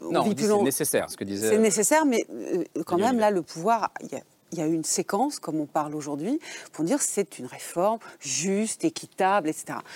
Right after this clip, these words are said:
Speaker 1: Ce
Speaker 2: Réforme
Speaker 1: qui est
Speaker 2: de gauche,
Speaker 1: juste en
Speaker 2: disait,
Speaker 1: vé-
Speaker 2: euh, Olivier Dussopt ce week-end.
Speaker 1: Voilà. Ce qui est juste en vérité pour beaucoup de gens, parce que la notion de juste, c'est très compliqué, on peut y mettre beaucoup de choses. Ce qui est juste pour beaucoup de gens, c'est que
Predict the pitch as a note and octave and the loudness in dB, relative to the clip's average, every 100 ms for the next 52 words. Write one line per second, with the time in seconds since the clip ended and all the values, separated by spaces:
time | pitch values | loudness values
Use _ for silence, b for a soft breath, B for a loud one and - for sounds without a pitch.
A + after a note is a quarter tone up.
0 | B B2+ C3+ D#3+ F4+ C3 D3+ C#3+ A2+ G#2 | B 0 4 6 6 6 6 6 2 2
1 | A2 G2+ F#2 F#2+ G2+ G2+ G#2 A#2 - G2 | 2 2 0 -2 -2 -4 -2 -4 -4 -6
2 | - F#2 D3+ D3+ D3+ C3 B B B - | -6 -8 -8 -6 -2 -2 B B B -4
3 | - - C#4+ A3+ E3+ - G3 F#3 D#3 C#3 | -2 4 4 4 2 0 -2 -2 -2 -2
4 | D3 F3 - E3 G3 F#3 F3+ E3+ G3 F3+ | -2 -4 -4 -2 -2 0 -2 0 2 2
5 | G3+ F#3+ G3 E3+ A3+ C#4+ - F#3+ - - | 0 -2 -4 -2 -2 -2 -4 -8 -8 -8
6 | A#3+ A#3 E3+ G3+ C#4+ B3+ E3+ G#3+ G#3 A3+ | -4 -4 -4 -2 0 0 0 -2 0 -2
7 | F#3 F3+ F3+ - D#3+ B B B - C4+ | -2 -6 -8 -10 -12 B B B 0 4
8 | B3+ A#3 C4+ - E3+ D3 - D#3 D#3+ A3 | 4 4 2 0 -8 -8 -10 -8 -6 -8
9 | B B B - B3+ - - A#3 | B B B 0 0 0 2 2